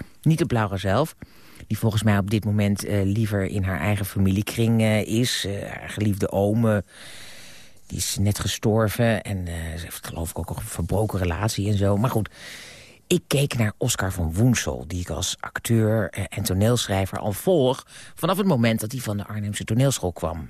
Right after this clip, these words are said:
en de groep Dood Paard oprichtte, samen met Manja, Manja Topper en, eh, Kuno Bakker. Dat was in negentien drieënnegentig. Nou, hij schreef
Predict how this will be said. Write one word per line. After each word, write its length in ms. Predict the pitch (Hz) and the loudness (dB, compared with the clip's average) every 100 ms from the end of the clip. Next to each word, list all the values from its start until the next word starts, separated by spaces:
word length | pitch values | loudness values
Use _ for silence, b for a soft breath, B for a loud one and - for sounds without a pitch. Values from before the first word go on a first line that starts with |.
| - | -12
en 120 | - | -10
de 80 | 87 | -8
groep 240 | - 104 104 | -4 -4 0
Dood 300 | 98 92 - | 2 0 0
Paard 320 | 123 123 - | 0 0 0
oprichtte, 600 | 98 82 92 90 - 85 B B B B B B | -2 0 0 0 -2 -6 B B B B B B
samen 360 | - - 82 85 | -8 -4 -2 0
met 120 | 82 | 0
Manja, 460 | 92 85 78 78 73 | 0 0 0 0 -2
Manja 320 | 82 82 80 | -2 -2 -4
Topper 340 | 82 85 - | -2 -4 -2
en, 180 | 80 82 | -4 -2
eh, 140 | 80 78 | -2 -2
Kuno 240 | - 90 | -2 0
Bakker. 380 | 82 85 - 82 B B B B | 0 -2 -2 -4 B B B B
Dat 100 | - | -4
was 160 | 85 87 | 0 4
in 60 | 95 | 4
negentien 280 | 82 - | 4 2
drieënnegentig. 720 | 92 92 90 92 110 92 82 - B B B B B B | 0 2 4 4 2 0 -4 -8 B B B B B B
Nou, 140 | - 139 | 0 2
hij 80 | 147 | 2
schreef 340 | - 156 135 | 4 2 0